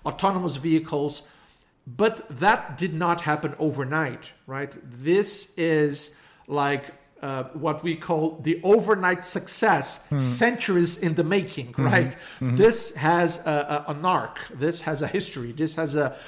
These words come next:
Speaker 1: a very, uh, a, a logical and consistent story of, you know, men and women throughout history, engineers,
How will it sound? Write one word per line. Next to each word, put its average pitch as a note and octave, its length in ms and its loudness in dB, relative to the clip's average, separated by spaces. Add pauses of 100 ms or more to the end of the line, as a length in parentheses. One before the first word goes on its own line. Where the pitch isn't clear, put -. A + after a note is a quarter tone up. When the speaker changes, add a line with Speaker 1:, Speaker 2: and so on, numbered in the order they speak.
(160)
Speaker 1:
a C#3+ 80 -4
very, G3 680 0 (220)
uh, D3 540 0
a, C#3 80 -4
a - 20 -2
logical E3 720 2
and D3+ 160 -8
consistent D#3 640 -6
story D#3 680 0
of, B2+ 420 -2
you C#3 80 -10
know, C3 280 -4 (240)
men F3+ 320 2
and A3 120 -2
women F3 540 -2
throughout D3 340 -2
history, F#3 540 -6
engineers, D#3 800 -4